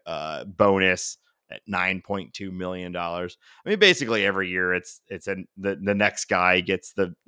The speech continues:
the next biggest bonus. He, he broke, uh, Spencer Torkelson's record from twenty twenty-one, so it's not like it was a long-standing record or anything, but still,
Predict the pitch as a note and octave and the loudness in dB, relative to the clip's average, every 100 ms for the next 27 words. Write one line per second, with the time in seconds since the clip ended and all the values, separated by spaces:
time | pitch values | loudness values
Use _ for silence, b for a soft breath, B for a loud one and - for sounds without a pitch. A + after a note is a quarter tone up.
0 | F#2+ F#2+ F#2+ F2+ - - F2 F2 - F2+ | -14 -4 -2 -2 -4 -6 -4 -4 -2 0
1 | F2 E2+ G2+ F#2+ G#2 F#2+ A2 G#2 G2+ F#2+ | 0 0 -2 -2 -2 0 6 6 6 4
2 | E2+ - - - B2 G#2 G2 G2+ F#2+ F#2+ | 4 0 -6 2 4 4 0 2 2 0
3 | - F2 F2 - B B B F#2+ F2 - | -4 -4 -6 -10 B B B 0 0 2
4 | F2+ E2 F2+ E2+ - F#2 F2+ F#2 E2+ F2 | -2 -2 -6 -4 -6 -8 -8 -10 -8 -10
5 | E2+ F2+ F2+ F2+ F2 F2+ F2 F2+ _ _ | -10 -12 -12 -12 -10 -10 -8 -8 _ _
6 | _ - B2+ E3 F3 C3+ B2 A2 G#2 G2+ | _ -2 6 6 6 4 0 2 2 0
7 | - G2+ F#2 F#2 F#2 G2 G2 G2 F#2+ - | 2 0 0 -2 -2 -4 -4 -4 -2 4
8 | A2 G#2 | 6 6